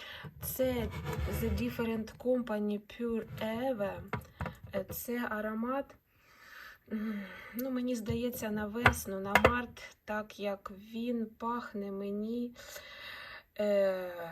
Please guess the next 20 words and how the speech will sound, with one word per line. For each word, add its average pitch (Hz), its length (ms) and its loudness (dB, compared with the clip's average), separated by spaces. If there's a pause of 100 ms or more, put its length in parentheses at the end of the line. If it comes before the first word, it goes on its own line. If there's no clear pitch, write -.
(320)
мімозою. 190 800 -4 (400)
От 214 220 -4
мені 233 420 2
тут 202 280 -6
тільки 247 400 -2
одна 202 260 2
мімоза. 196 580 2
Я 220 240 0
його 226 260 0
купила 220 560 0
по 208 80 0
рекомендації 208 960 -4
одного 196 260 -6
блогера. 214 600 -4 (640)
Вона 220 340 -2
його 220 240 -4
хвалила 226 640 -2
як, 214 500 -6
е, - 40 -6 (300)
кремовий, 208 880 -4